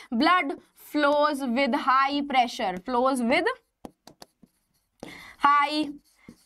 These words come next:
pressure, बहुत ही हाई प्रेशर के साथ ब्लड यहाँ पे फ्लो करता है। And it usually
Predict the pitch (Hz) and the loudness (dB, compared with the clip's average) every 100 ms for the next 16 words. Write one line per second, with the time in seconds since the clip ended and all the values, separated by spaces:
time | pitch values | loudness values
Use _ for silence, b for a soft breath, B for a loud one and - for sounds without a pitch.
0 | - 165 - 247 269 294 381 381 370 302 | 0 0 2 2 4 4 2 0 0 -2
1 | 359 320 311 320 302 302 269 269 220 254 | 0 -2 -2 -4 -4 -2 -2 -2 0 0
2 | 269 269 240 277 339 - 269 254 254 233 | 0 -2 -2 -2 -4 0 0 2 0 0
3 | 247 233 254 - 170 - 311 359 339 B | 0 2 -2 -2 -8 -6 -4 -4 -4 B
4 | B 269 320 349 311 381 415 480 | B 2 4 4 2 0 2 0